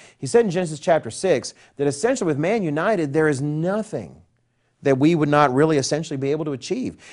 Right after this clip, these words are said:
Uh, he said there's nothing that man would propose that he wouldn't be able to do. But with no moral guidelines, with no limits to what we seek to do, we are making a monstrosity of ourselves.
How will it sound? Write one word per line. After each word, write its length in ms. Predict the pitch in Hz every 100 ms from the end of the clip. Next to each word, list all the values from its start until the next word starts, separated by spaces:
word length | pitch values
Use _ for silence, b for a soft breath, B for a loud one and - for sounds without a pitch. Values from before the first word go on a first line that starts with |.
| B
Uh, 120 | 139
he 100 | 156
said 200 | 156 190
there's 180 | 170 143
nothing 540 | 160 180 233 277 240 196
that 100 | 165
man 220 | 185 202
would 140 | 175
propose 760 | 151 - 156 226 262 90 78 - _ _ _ -
that 100 | 127
he 60 |
wouldn't 240 | 135 214 202
be 100 | 196
able 140 | 175
to 120 | 127
do. 460 | 95 143 220 - - _ _ _ _ _ _
But 100 | 170
with 160 | 170 139
no 440 | 160 175 196 220
moral 500 | 190 175 202 208 180
guidelines, 840 | 135 127 196 269 285 156 135 123 123
with 180 | 139
no 220 | 165 208 233
limits 840 | 202 196 214 330 294 92 - - b b b
to 80 | 156
what 140 | 226
we 80 | 214
seek 320 | 185 220 190 170
to 100 | 131
do, 500 | 170 254 104 87 90 _ _ _ _
we 100 | 240
are 100 | 220
making 420 | 160 165 190 147 123
a 40 |
monstrosity 1300 | 120 117 104 - - 151 165 240 247 - 98 85 90
of 120 | 113
ourselves. 680 | 107 95 - 90 73 67 -